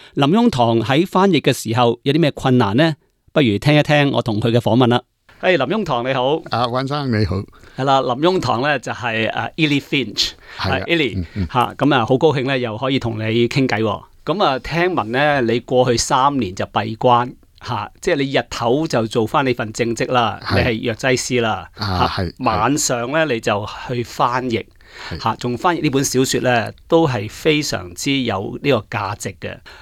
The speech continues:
Speaker 1: 嗱，本小說呢，
Speaker 2: 係。
Speaker 1: 我已經攞到手啦，
Speaker 2: 係。
Speaker 1: 英文名就係 The Poison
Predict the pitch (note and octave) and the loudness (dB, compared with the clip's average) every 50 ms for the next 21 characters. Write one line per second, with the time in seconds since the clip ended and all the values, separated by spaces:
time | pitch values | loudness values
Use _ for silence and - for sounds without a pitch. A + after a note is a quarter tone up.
0 | - - - G2+ - - _ - - _ - A#2+ C#3 G3 - - C#3 D#3 D3+ - | -10 -8 -6 -6 -6 -10 _ -20 -20 _ 0 0 2 2 2 4 4 4 4 2
1 | C3+ C3 C3+ - A2+ A#2 B2 C3+ C3 A#2+ G#2+ A2+ A2+ A2+ A2 - - G2 G2+ G#2+ | 2 0 0 0 0 2 2 2 2 0 0 -2 -2 -4 -4 -4 -6 -8 -8 -8
2 | G#2+ - - - _ - - - F3+ G3 G#3+ F#3+ C#3 A2 A2 A2 A2 C3+ - - | -8 -10 -12 -18 _ -20 -6 -2 -2 0 0 0 -2 -2 0 0 0 0 0 0
3 | C3+ A#2 G#2 - - _ - - - - - E3 E3 D#3+ D3 - E3 D3 D3+ D3 | -2 -2 -2 -6 -8 _ -8 -6 -6 -2 0 2 2 2 2 2 2 2 2 0